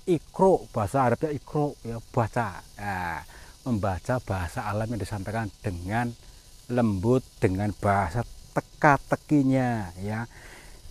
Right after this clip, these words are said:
Di bahasa teka-teki ya, Lur ya. Jadi, eh, jangan reaktif berlebihan. Karena apa? Tadi saya sering saya katakan,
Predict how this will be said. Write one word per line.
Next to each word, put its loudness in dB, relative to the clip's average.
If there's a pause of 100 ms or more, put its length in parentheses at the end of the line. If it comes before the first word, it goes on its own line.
Di 2
bahasa 4
teka-teki -2
ya, 0
Lur 0
ya. 0 (160)
Jadi, 0
eh, -4 (240)
jangan 0
reaktif -2
berlebihan. -6
Karena 0
apa? -2
Tadi -4
saya 0
sering 4
saya 6
katakan, 4